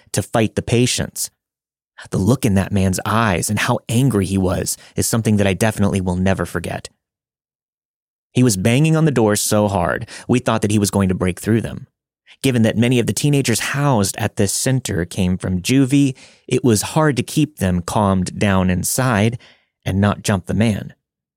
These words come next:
The police were consistently late to arrive at the scene any time that we needed them, so we didn't have high hopes that they would be of any help. Sure enough, the guy eventually gave up and left. The police showed up a long while later and took a report.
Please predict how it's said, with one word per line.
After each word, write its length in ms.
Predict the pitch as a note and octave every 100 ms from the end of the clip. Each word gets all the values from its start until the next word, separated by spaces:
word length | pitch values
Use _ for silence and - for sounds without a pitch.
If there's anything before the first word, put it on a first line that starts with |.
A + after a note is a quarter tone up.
| _ _ _ -
The 80 | B2+
police 340 | D#3 F3 F#3+
were 80 | E3+
consistently 720 | D3 D3+ - C3+ C#3+ - C3+
late 260 | A#2 A2 -
to 140 | A#2+
arrive 400 | G#2 F#2+ G2 F#2+
at 100 | F#2
the 80 | -
scene 300 | - F#2+ F#2 -
any 200 | C3+ B2+
time 280 | - F#2 E2+
that 120 | F2
we 200 | G2+ F#2
needed 280 | E2+ D#2 -
them, 280 | - - - - _
so 140 | - B2+
we 120 | C3
didn't 220 | C#3 D3
have 200 | D3+ C#3
high 200 | A2+ B2+
hopes 260 | G#2 G2 -
that 160 | G#2
they 100 | G2+
would 160 | G2 F#2+
be 140 | G2+
of 80 | F#2+
any 140 | G2 F#2
help. 440 | - - - - _ _ _ _
Sure 260 | - - A2
enough, 340 | A2+ A#2+ - - _ -
the 80 |
guy 160 | B2 D#3+
eventually 560 | D#3 E3+ - F3 E3+ C3+
gave 320 | A#2 A#2+ G#2
up 180 | G2+ -
and 220 | F#2+ F2
left. 400 | G1+ - - - _ _ _ -
The 80 |
police 380 | - C#3+ D3+ - -
showed 360 | - B2+ A2+
up 220 | F#2+ F#2 -
a 60 | A2
long 600 | A2 G#2 G#2+ A2 A#2 G#2+
while 380 | G2+ G2+ G2
later 380 | F#2 F2 E2+ F2+
and 260 | - G2 F#2+
took 180 | G#2 -
a 60 |
report. 560 | G2+ G2+ D3 - -